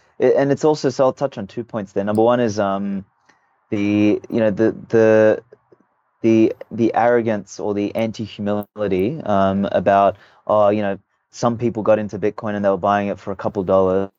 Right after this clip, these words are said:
and now I have to buy it for fifteen thousand dollars or whatever," and being, you know, arrogant and saying, "Well, look, you know, I'll, I'll, I'll wait till it comes back down,"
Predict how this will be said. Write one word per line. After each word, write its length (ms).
and 100
now 220
I 140
have 220
to 80
buy 220
it 60
for 120
fifteen 400
thousand 300
dollars 300
or 80
whatever," 420
and 200
being, 360
you 80
know, 200
arrogant 380
and 140
saying, 400
"Well, 200
look, 200
you 60
know, 140
I'll, 160
I'll, 240
I'll 100
wait 240
till 140
it 80
comes 260
back 220
down," 340